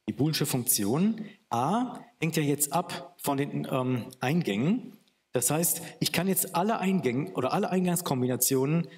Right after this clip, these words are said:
mal hinschreiben. Ich habe ja sowas wie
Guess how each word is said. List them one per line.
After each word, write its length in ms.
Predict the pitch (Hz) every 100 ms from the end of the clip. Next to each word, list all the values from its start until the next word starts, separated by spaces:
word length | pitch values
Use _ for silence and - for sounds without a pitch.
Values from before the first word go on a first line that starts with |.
| -
mal 160 | 123 113
hinschreiben. 720 | 131 127 - 92 82 - 82 _ _ _ -
Ich 120 | -
habe 160 | 151 147
ja 200 | 143 135 - -
sowas 360 | 131 127 -
wie 260 | 120 123